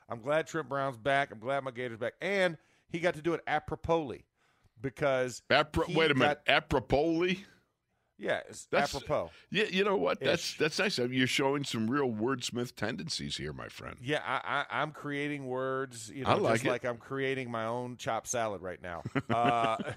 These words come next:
Speaker 1: <laughs> you know, you know, do I want thick cut leaves or do I want thin cut leaves?
Speaker 2: <laughs>
Speaker 1: Apropos. There we go. I'm going with the thin cut.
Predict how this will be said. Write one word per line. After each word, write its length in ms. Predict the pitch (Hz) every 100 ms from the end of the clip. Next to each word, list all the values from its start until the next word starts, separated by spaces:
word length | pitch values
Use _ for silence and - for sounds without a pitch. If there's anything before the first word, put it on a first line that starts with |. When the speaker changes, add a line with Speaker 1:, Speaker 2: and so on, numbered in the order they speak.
| 254 - -
Speaker 1:
<laughs> 500 | - - - 214 -
you 180 | 160
know, 60 | 135 -
you 100 | 156
know, 160 | 139 127
do 80 | 147
I 80 | 139
want 240 | 135 131
thick 320 | - 175 175 -
cut 280 | 175 165
leaves 440 | 165 160 160 160 127
or 40 |
do 100 | 123
I 40 | 120
want 200 | 107 135
thin 220 | 156 170
cut 180 | 208 160
leaves? 440 | 131 113 110 113 - 107 -
Speaker 2:
<laughs> 260 | - - 120
Speaker 1:
Apropos. 680 | 156 - 170 160 143 120 87 - -
There 140 | 143 131
we 100 | 131
go. 240 | 120 98
I'm 120 | - 117
going 200 | 139 156
with 80 |
the 80 | 151
thin 240 | - 151 135
cut. 260 | 135 107